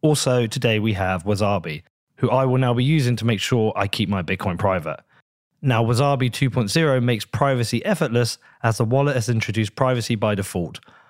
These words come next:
Rather than having to choose to coin join like you had to in Wasabi one, this can all be done automatically, so you just need to receive your Bitcoin, wait for the coin join, and then you can send privately. All the magic happens automatically in the background,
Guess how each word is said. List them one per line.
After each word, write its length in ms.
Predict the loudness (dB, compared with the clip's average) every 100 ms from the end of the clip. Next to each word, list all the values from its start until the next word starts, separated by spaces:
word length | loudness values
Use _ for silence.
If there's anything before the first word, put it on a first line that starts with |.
| _ _ 0
Rather 320 | 2 2 2
than 100 | 2
having 240 | 2 0
to 100 | -2
choose 340 | -2 0 0 0
to 100 | 0
coin 240 | 2 2
join 280 | 2 2 2
like 200 | 0 0
you 60 | 0
had 180 | 0
to 120 | 0 0
in 180 | 0
Wasabi 440 | 0 0 0 0 -2
one, 380 | 0 2 0 -2 -10 -20 _
this 160 | -2 0
can 160 | -2 0
all 180 | 0 2
be 120 | 0
done 240 | 0 0 0
automatically, 840 | -2 0 0 0 -2 0 0 0 -4 -20 _ -6
so 140 | 0
you 220 | 2 2
just 380 | 0 0 0 0
need 160 | 0 0
to 80 |
receive 320 | -2 0 0 0
your 100 | 0
Bitcoin, 500 | -2 0 0 2 -2 -6 -4
wait 200 | -2 0
for 100 | -2
the 60 |
coin 300 | 0 2 2
join, 300 | 2 2 0 -4 _ -2
and 120 | 2
then 160 | 2 0
you 80 |
can 120 | -2 -4
send 260 | -2 -2
privately. 560 | 0 -2 -2 -6 -8 -10 -18 -20 -20 _ 2
All 260 | 4 4
the 120 | 2
magic 440 | 2 2 2 -2 0
happens 340 | -2 0 -4 0
automatically 760 | 0 2 0 0 -2 -2 -2
in 220 | 0 0 0
the 80 |
background, 560 | 0 -2 -2 -4 -2